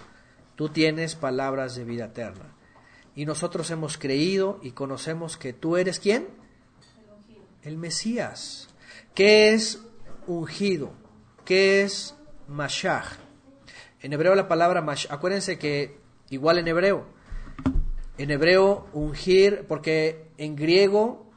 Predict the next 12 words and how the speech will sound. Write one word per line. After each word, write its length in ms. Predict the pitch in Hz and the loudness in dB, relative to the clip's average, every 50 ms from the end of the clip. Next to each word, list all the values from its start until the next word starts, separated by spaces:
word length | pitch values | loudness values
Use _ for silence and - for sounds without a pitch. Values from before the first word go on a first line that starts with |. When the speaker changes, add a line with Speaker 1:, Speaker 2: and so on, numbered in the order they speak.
| _ _ | _ _
Speaker 1:
se 200 | - - - 156 | -14 -12 -10 -10
traduce 500 | 151 151 147 143 156 175 170 - 208 190 | -6 -4 -4 -2 -2 -4 -4 -6 -6 -8
como 280 | - 170 151 143 139 123 | -8 -8 -8 -8 -8 -10
frotado, 760 | - - - 139 123 113 - - 165 165 160 131 113 - - - _ _ _ _ _ - - - - - - - - - - - _ _ _ | -10 -10 -8 -8 -8 -6 -4 0 0 0 0 0 -4 -8 -16 -20 _ _ _ _ _ -20 -20 -20 -20 -20 -20 -20 -20 -20 -20 -20 _ _ _
como 220 | - 113 113 110 | -16 -16 -16 -14
que 80 | - 127 | -10 -6
agarras 300 | 131 151 175 185 - 202 | -2 -2 -2 -2 -2 -4
el 80 | 175 | -6
aceite 360 | 147 143 - 170 165 160 170 | -8 -6 -6 -6 -6 -8 -8
y 20 | 160 | -10
lo 100 | 131 117 | -10 -10
frotas, 600 | - - 165 165 160 160 - - - - - | -8 -6 -6 -6 -6 -8 -12 -16 -16 -14 -16